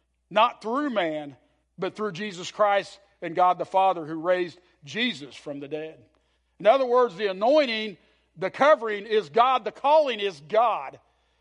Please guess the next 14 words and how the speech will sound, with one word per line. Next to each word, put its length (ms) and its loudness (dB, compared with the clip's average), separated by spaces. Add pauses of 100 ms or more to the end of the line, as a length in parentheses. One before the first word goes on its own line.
(160)
But 140 -2
I 140 4
still 300 -4
believe 420 -2
that 180 -6
we 100 -6
need 220 -6
a, 160 -2 (180)
an 160 -6
earth 280 0
or 260 0
a 60 -4
covering 480 -2
also 640 -4